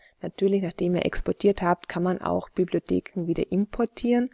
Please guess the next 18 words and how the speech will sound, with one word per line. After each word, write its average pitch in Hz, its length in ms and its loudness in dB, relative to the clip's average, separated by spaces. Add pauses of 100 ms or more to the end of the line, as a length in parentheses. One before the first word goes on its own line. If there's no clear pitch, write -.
(180)
um 175 180 -4
die 175 100 -4
Dateien, 175 540 0
die 190 100 -2
man 165 200 -2
vielleicht 156 360 -6
verloren 165 460 0
hat 190 240 -4
oder 156 140 -2
die 160 140 -6
man 156 160 -4
ersetzen - 500 -4
möchte, 170 360 -2 (340)
wieder - 280 2
in 175 140 0
die 175 100 -4
Bibliothek 160 580 -4
hineinzubekommen. 190 1080 -6